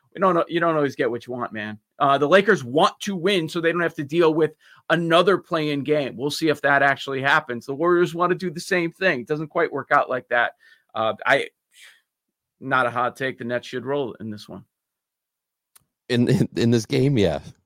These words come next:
Speaker 1: The
Speaker 2: Yeah.
Speaker 1: series.
Speaker 2: Against, uh, the series against Boston. Yeah, you're
Speaker 1: Yeah,
Speaker 2: right.
Speaker 1: yeah.
Speaker 2: Uh, I mean, it's, that team, they're healthy. Everybody's on the floor. Um, th-, they were joking on that T N T broadcast last night about, d-, didn't Brad Stevens say they weren't gonna practice today?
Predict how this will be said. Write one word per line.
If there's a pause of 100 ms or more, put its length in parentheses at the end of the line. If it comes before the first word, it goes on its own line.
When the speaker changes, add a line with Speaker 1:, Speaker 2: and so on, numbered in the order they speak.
(220)
Speaker 1:
The
Speaker 2:
Yeah.
Speaker 1:
series.
Speaker 2:
Against,
uh,
the
series
against
Boston.
Yeah,
you're
Speaker 1:
Yeah,
Speaker 2:
right.
Speaker 1:
yeah.
Speaker 2:
Uh,
I
mean,
it's, (400)
that
team,
they're
healthy. (240)
Everybody's
on
the
floor. (420)
Um,
th-,
they
were
joking
on
that
T
N
T
broadcast
last
night
about, (260)
d-,
didn't
Brad
Stevens
say
they
weren't
gonna
practice
today?